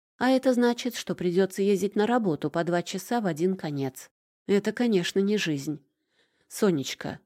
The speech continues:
но ещё есть время. Главное, чтобы вы зацепились в Москве.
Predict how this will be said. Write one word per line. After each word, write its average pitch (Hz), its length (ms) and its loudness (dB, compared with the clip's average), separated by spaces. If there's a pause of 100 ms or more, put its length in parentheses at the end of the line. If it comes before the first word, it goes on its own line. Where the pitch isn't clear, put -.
но 208 80 2
ещё 196 260 4
есть 226 320 2
время. 185 440 -2 (520)
Главное, 214 520 2
чтобы 196 320 -2
вы 220 120 2
зацепились 220 760 0
в 147 100 -6
Москве. 185 560 -2